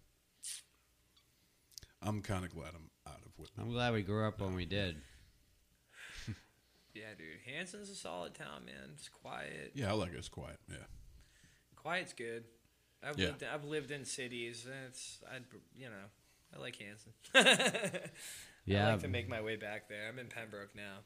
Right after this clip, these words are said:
Speaker 2: And then you hear about friggin' people living by the music studio, chopping up fucking poor bystanders, and then friggin' police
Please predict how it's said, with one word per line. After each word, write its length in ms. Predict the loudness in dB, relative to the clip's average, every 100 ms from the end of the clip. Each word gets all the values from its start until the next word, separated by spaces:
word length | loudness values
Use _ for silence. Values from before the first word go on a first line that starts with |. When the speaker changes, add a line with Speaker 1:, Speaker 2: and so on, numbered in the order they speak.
| -4
Speaker 2:
And 120 | 2
then 140 | 4 4
you 80 | 4
hear 260 | 6 6
about 300 | 6 4 2
friggin' 580 | 0 0 2 4 2 2
people 540 | 2 2 2 2 2 -2 -10 _
living 460 | -4 0 0 2 2
by 160 | 2 2
the 80 |
music 400 | 4 2 2 -2
studio, 600 | -6 -6 0 2 4 2 0 0
chopping 540 | -2 0 0 2 4
up 180 | 4 2
fucking 560 | 2 2 2 2 2 0 4 6 6
poor 300 | 6 2 0 -4 -10 -16 -20 -20 -20 -18 -18 -16 -16 -14 -12 -14 -16 -20 -6
bystanders, 920 | -2 0 0 0 -2 0 -2 -4 -6 -10 -10 -8 -6 -6 -10 -12 -6
and 160 | 0 2
then 180 | 4 2
friggin' 540 | 2 2 4 2 4
police 540 | 6 6 6 4 4